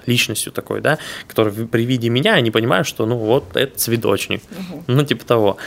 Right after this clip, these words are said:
Speaker 1: вот, то в Новосибирске также есть определённая доля людей, которые также меня узнают. На моё удивление, когда я сюда переехал, многие, некоторые люди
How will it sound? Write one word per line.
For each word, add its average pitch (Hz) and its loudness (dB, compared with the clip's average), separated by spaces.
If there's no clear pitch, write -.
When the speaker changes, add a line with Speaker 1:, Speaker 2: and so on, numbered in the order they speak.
Speaker 1:
вот, 107 4
то 151 8
в 123 0
Новосибирске 156 2
также 123 0
есть 113 2
определённая 104 0
доля 98 0
людей, 117 2
которые 185 2
также 170 2
меня 143 4
узнают. 143 2
На 120 0
моё 135 6
удивление, 120 0
когда 113 0
я 113 2
сюда 127 -2
переехал, 180 0
многие, 120 0
некоторые 135 0
люди 180 2